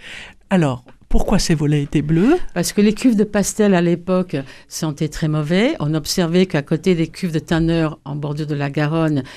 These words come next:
Speaker 2: il y avait jamais d'insectes dans ces cuves de pastel, mais plus dans les cuves de tanneurs. Et quand la cuve de pastel est bleue, ils peignaient les cornes des vaches, les cornes des bœufs, les charrettes et les charrues, les portes et les volets et les fermes. Et c'est comme ça qu'on a compris l'application sur une ancienne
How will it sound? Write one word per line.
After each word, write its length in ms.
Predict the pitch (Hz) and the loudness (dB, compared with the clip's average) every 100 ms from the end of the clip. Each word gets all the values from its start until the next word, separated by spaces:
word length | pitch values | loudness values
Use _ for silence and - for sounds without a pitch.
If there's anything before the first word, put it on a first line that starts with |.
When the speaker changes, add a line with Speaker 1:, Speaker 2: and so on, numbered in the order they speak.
| - | -12
Speaker 2:
il 80 | - | -4
y 40 | 143 | 0
avait 480 | 139 143 165 170 170 - - | 0 2 4 4 0 -8 -12
jamais 640 | 110 156 160 170 180 180 | -2 2 4 4 6 4
d'insectes 600 | 156 156 156 - 175 175 | 4 0 0 2 0 0
dans 100 | 160 | -4
ces 200 | 143 160 | -4 -4
cuves 160 | - 165 | -2 -2
de 80 | 147 | -2
pastel, 400 | 156 147 185 160 | -2 -2 0 2
mais 100 | 139 | 0
plus 240 | - 180 | 0 0
dans 80 | 151 | 0
les 120 | 147 | -2
cuves 180 | 147 156 | -2 -4
de 60 | |
tanneurs. 500 | 143 151 143 151 214 262 - - | -4 -2 0 0 -2 -4 -10 -8
Et 80 | 151 | -4
quand 180 | - | 2
la 140 | 185 180 | 4 4
cuve 180 | 214 185 | 4 2
de 60 | |
pastel 400 | 180 175 170 165 | 4 2 2 0
est 80 | 143 | 0
bleue, 340 | 139 156 240 370 - - _ - | 2 4 4 0 -12 -20 _ -8
ils 100 | 147 | -2
peignaient 280 | 165 160 208 | 2 4 6
les 140 | 208 | 4
cornes 220 | 208 165 | 2 2
des 80 | 147 | 2
vaches, 300 | 135 185 - | 2 0 0
les 100 | 190 | 0
cornes 180 | - 160 | 0 0
des 120 | 135 | 0
bœufs, 120 | 139 | 2
les 140 | 190 196 | 2 2
charrettes 360 | - 151 170 | 0 0 0
et 40 | 156 | -2
les 80 | |
charrues, 320 | 147 151 139 185 | -4 -4 -2 -2
les 80 | |
portes 240 | 156 165 143 | -4 -6 -4
et 40 | |
les 120 | 139 | -4
volets 220 | 139 156 170 | -4 -4 -2
et 20 | |
les 100 | 170 | -4
fermes. 440 | 170 143 139 151 - _ - - | -4 -6 -4 -8 -12 _ -20 -12
Et 60 | 135 | -6
c'est 180 | - 147 | -4 0
comme 140 | 156 | 0
ça 220 | 143 180 | 0 0
qu'on 280 | 208 175 156 | 0 -2 0
a 140 | 180 208 - - | 0 -2 -8 -4
compris 480 | 170 143 - 180 190 - - | -2 -2 0 -2 -2 -12 -8
l'application 720 | 139 147 170 - 147 - 208 | -6 -4 -4 -2 -2 -2 -2
sur 320 | 220 - 185 | -2 -2 -2
une 160 | 165 151 | 0 -2
ancienne 380 | 135 - 170 | -4 -2 0